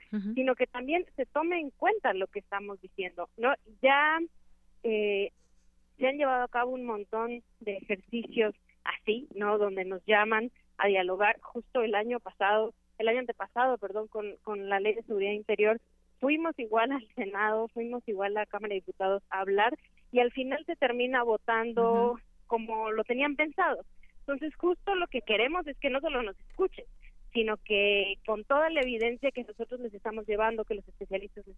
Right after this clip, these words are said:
Speaker 2: están llevando, que las víctimas les están llevando o les estarán llevando, se tomen en cuenta y se modifique al final este proyecto de la Guardia Nacional, porque, eh, la evidencia dice que la estrategia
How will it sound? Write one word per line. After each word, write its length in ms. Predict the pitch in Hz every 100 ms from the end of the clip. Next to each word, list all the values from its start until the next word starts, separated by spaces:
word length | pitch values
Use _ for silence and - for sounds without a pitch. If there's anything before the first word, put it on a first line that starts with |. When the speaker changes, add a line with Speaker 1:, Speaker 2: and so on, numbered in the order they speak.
| -
Speaker 2:
están 180 | - 165
llevando, 400 | 190 277 294 294 - - - -
que 100 | 381
las 180 | 320 233
víctimas 380 | 269 277 240
les 140 | 214 202
están 280 | 202 214 214
llevando 420 | 254 262 254 247
o 80 | 214
les 180 | 196
estarán 360 | - - 196 208
llevando, 440 | 240 254 240 214 277 - - _ - -
se 80 | 226
tomen 300 | - 285 339
en 100 | 233
cuenta 340 | - 254 285
y 80 | 359
se 120 | 302
modifique 840 | 233 202 190 190 - 320 - 233 381 - - -
al 160 | 220 208
final 500 | 214 214 214 285 330
este 220 | 196 -
proyecto 560 | 233 214 190 196 - 247
de 80 |
la 120 | 202 170
Guardia 340 | 185 196 208
Nacional, 480 | 208 - 262 254 359 _ _ _ _
porque, 580 | - 302 - 359 381 370 -
eh, 520 | 269 240 233 226 226 - _ _ _ -
la 160 | 226
evidencia 680 | 214 233 233 277 302 311 330 440 _ _
dice 500 | 233 226 240 285 277 -
que 180 | 240 233
la 120 | 247
estrategia 840 | 220 - 180 - 233 - 269 269